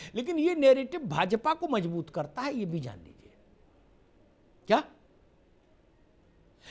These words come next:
क्योंकि जो फिर बाकी बचती है तिरासी परसेंट, बयासी परसेंट की भारत की जनसंख्या, वो भी फिर कुछ चिंतन करती है ना। तो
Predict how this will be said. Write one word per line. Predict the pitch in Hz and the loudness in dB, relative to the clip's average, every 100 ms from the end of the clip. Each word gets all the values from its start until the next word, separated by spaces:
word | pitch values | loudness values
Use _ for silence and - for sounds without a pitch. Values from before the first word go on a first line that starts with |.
| - | -2
क्योंकि | 294 311 359 | 0 4 6
जो | 403 | 6
फिर | - 392 330 | 6 4 4
बाकी | 202 175 208 - 415 | 0 2 2 8 8
बचती | 247 - - 302 190 | 8 2 0 2 6
है | 208 | 6
तिरासी | 160 - - 208 180 214 | 4 -4 2 4 4 0
परसेंट, | 180 160 202 190 | -4 -4 -4 -4
बयासी | 180 170 202 | -2 -2 -2
परसेंट | 165 160 - 180 | -8 -8 -8 -8
की | - 208 - - - | -6 -8 -8 -16 -8
भारत | 139 165 190 | -2 -2 -2
की | - | -6
जनसंख्या, | 185 190 - 220 - 139 160 - _ - - - - _ _ _ - - - | -6 -6 -6 -10 -8 -8 -10 -14 _ -20 -20 -20 -20 _ _ _ -20 -20 4
वो | 180 | 6
भी | 302 | 6
फिर | 403 427 - | 4 2 2
कुछ | 403 - | 2 4
चिंतन | 330 370 311 | 2 2 2
करती | 233 - 165 120 | 2 2 -4 -4
है | |
ना। | 147 262 - - _ _ - _ _ _ _ _ _ _ - - - - - - - _ - _ _ _ _ _ _ _ _ _ _ - - | -2 -4 -8 -20 _ _ -20 _ _ _ _ _ _ _ -20 -20 -20 -20 -20 -20 -20 _ -20 _ _ _ _ _ _ _ _ _ _ -20 -18
तो | - | -16